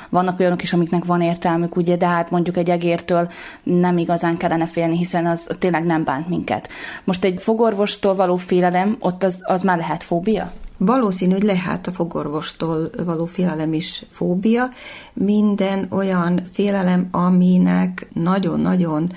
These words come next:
Speaker 2: mély, hosszú ideig tartó szorongás van a hátterében. Tehát praktikusan, ha az ember sok éven át szorong, feszült,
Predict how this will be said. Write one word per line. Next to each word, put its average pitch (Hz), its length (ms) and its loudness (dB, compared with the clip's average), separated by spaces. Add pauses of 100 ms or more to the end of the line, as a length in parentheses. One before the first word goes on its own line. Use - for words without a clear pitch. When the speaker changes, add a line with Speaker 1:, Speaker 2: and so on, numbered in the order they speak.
(200)
Speaker 2:
mély, 175 760 2
hosszú 175 500 -2
ideig 160 320 -4
tartó 165 340 -6
szorongás 160 1000 -2
van 170 420 -2
a - 260 -4 (120)
hátterében. - 880 -6 (380)
Tehát 185 180 -4
praktikusan, 202 840 0 (280)
ha 185 180 -2
az 180 160 2
ember 202 520 0
sok 226 440 -2
éven 165 800 2
át 165 460 -4
szorong, 160 500 -2 (200)
feszült, - 880 -4